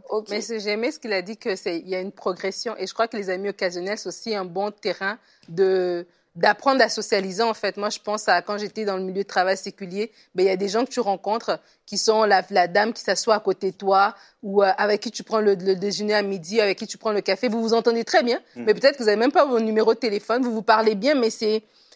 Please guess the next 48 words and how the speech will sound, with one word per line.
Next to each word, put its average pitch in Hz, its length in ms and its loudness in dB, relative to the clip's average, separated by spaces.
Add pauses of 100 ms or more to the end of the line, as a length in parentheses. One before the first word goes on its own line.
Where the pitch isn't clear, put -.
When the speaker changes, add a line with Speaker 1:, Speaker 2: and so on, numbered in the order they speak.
(240)
Speaker 2:
<clears throat> 233 320 4
c'est, 202 260 0
c'est 220 280 -2
juste 294 220 0
un 247 80 6
moment, 226 360 2
en 226 40 0
fait. - 300 -6
Et 208 80 -4
ça 294 120 2
aussi, 302 120 -4
c'est 262 160 -2
bien 220 220 0
parce 233 180 -2
que 214 60 -6
des 190 120 -2
fois, 247 240 0 (240)
on 214 200 4
attend 220 320 4
l'amitié 240 880 4
proche, 226 280 0
proche, 208 220 -2
proche, 240 240 2
Speaker 1:
Mhm. 247 220 -12
Speaker 2:
sans 262 200 4
pour 247 160 0
autant 220 240 2
avoir 220 280 4
ses 202 180 -8
amis 214 160 0
occasionnels. 214 480 0
Mais 208 160 -2 (160)
c'est - 160 0
bien 220 240 2
aussi 285 220 -2
parce 240 180 -2
que 226 80 -8
ça 226 140 2
te 226 100 -4
permet 240 540 2 (240)
de 196 260 4
développer 247 560 2
ce 302 120 -4
côté 226 260 -6
Speaker 3:
Exactement. 220 240 -2
Speaker 2:
social 226 280 2
aussi, 214 220 -4
d'interaction 208 720 -2